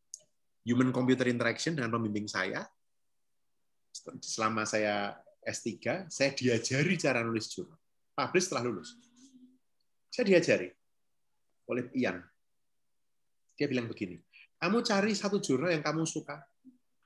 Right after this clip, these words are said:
Satu paper, mana?" Tunjukin. Saya bilang, "Ini, saya masih ingat, itu tulisannya Rasmussen,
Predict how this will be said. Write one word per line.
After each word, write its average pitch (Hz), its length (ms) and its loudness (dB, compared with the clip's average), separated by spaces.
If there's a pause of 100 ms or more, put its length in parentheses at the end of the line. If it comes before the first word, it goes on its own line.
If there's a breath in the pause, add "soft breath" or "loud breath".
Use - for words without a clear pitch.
Satu 139 240 -2
paper, 143 240 -4
mana?" 139 160 -4 (560)
Tunjukin. 95 320 -12
Saya 123 160 -4
bilang, 101 160 -4
"Ini, 143 240 0 (560)
saya 127 160 -6
masih 127 240 0
ingat, 104 160 -6
itu 127 160 -2
tulisannya 131 320 2
Rasmussen, 123 400 -2